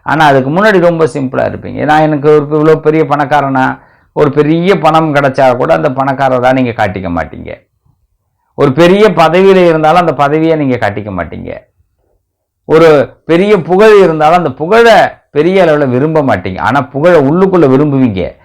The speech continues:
அதை தெ-, தெளிவாக எப்படி நம்ம விரும்பாத மாதிரியும் விரும்புற மாதிரியும் அதை காட்டுற ஒரு பெரிய கைவந்த கலை உங்களுக்கு மட்டும்தான்.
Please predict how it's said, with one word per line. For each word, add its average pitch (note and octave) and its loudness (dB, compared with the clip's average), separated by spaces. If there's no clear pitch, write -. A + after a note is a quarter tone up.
அதை A2 -4
தெ-, A#2 -6
தெளிவாக G#3 2
எப்படி C#3+ -2
நம்ம D#3 0
விரும்பாத C3 2
மாதிரியும் F3+ -2
விரும்புற D#3 0
மாதிரியும் F#3 0
அதை B2+ -2
காட்டுற D#3+ -2
ஒரு A#2 0
பெரிய G#3+ 2
கைவந்த E3+ 0
கலை E3 -2
உங்களுக்கு A#2+ -4
மட்டும்தான். F2 -12